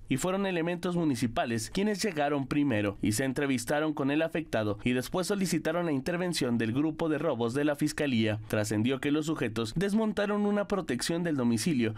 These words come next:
y quebraron el vidrio para ingresar y cometer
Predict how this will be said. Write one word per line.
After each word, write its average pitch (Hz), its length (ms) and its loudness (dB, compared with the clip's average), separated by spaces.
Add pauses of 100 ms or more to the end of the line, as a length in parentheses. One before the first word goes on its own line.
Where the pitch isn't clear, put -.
(140)
y 185 80 0
quebraron 180 500 0
el 127 120 0
vidrio 127 420 2
para 104 140 0
ingresar 104 580 0
y 110 140 0
cometer 151 680 -2